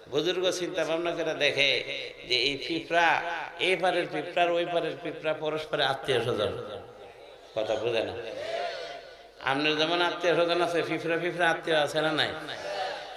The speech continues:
তাইলে পিঁপড়ারও তো আত্মীয় আছে। এমন হইতে পারে এই পারে হইলো বাপ, এই পারে মা। আরে কথা বলেন না, এই পারে হইলো বাপ, এই পারে ফুলা, এই পারে হইলো বাপ, এই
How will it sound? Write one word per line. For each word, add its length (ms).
তাইলে 320
পিঁপড়ারও 360
তো 100
আত্মীয় 340
আছে। 300
এমন 260
হইতে 220
পারে 240
এই 120
পারে 260
হইলো 160
বাপ, 360
এই 140
পারে 200
মা। 220
আরে 200
কথা 200
বলেন 220
না, 200
এই 240
পারে 220
হইলো 200
বাপ, 360
এই 140
পারে 240
ফুলা, 260
এই 160
পারে 220
হইলো 180
বাপ, 340
এই 60